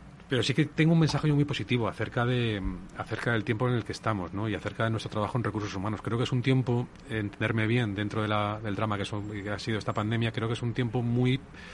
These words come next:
bonito porque estamos gestionando cosas que antes eran impensables gestionar o que eran muy, estaban muy, muy, muy obsoletas en, en, estamos hablando de tiempos de trabajo, estamos hablando de flexibilidad,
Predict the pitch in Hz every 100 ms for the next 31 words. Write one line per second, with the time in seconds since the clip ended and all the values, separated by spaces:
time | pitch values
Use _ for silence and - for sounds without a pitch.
0 | - - - 110 107 120 - 123 - 110
1 | - 113 120 - 127 120 120 113 107 127
2 | 113 127 131 - - - - - - 117
3 | 113 117 123 127 123 113 - 104 95 135
4 | 123 101 - - 98 92 90 92 104 110
5 | 107 117 120 123 - 117 117 113 120 123
6 | 117 117 120 117 117 117 - 107 110 113
7 | 110 104 101 95 90 - - - 92 -
8 | 98 95 95 98 95 95 117 131 - 123
9 | 110 107 98 98 101 90 113 110 117 120